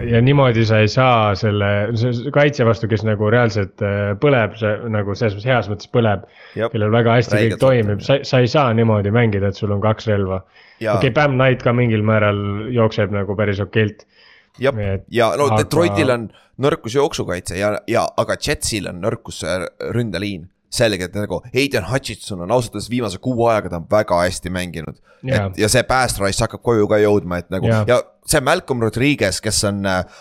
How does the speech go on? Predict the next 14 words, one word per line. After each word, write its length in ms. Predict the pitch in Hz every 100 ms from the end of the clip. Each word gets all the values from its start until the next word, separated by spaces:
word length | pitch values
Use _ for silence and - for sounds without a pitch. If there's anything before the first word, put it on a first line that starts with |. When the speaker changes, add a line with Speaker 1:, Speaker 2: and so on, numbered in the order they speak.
| -
Speaker 2:
Lionsil, 920 | - 135 139 110 92 - 101 98 95 95
äh, 340 | 92 90 87
see 140 | - 107
starting 460 | - 156 - 113
inside 400 | 98 147 156 110
linebacker 520 | 127 160 107 107 101
seal, 160 | 92 95
kes 200 | 113 -
oli 140 | 110
see 160 | 104 107 98
Hard 320 | 90 135 151
Knocksi 320 | 104 104 - 90
superstaar, 480 | 143 - - 82 82
vaata, 300 | 82 -